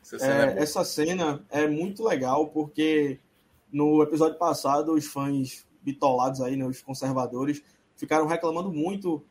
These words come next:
Speaker 2: do, das mudanças que eles fizeram no terceiro episódio, na história de Bill e Frank e tal, e reclamaram muito que não tinha essa cena.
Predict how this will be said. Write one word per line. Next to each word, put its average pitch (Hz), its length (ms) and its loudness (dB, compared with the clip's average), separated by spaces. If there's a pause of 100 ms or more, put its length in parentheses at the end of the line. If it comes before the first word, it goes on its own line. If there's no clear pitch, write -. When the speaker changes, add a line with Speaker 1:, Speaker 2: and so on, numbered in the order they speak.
Speaker 2:
do, 135 560 0
das 139 160 -2
mudanças 147 400 -4
que - 80 -4
eles 147 160 -2
fizeram 139 300 -2
no 143 80 -6
terceiro 143 300 -2
episódio, 135 500 0
na 127 100 -2
história 135 260 -2
de 135 120 -4
Bill 131 180 2
e - 20 0
Frank 131 360 -6
e - 20 -20
tal, 135 320 2
e 147 120 8
reclamaram 147 400 0
muito 147 180 -2
que 160 100 -12
não 165 80 -8
tinha 156 460 -4
essa 143 200 -4
cena. 135 440 -6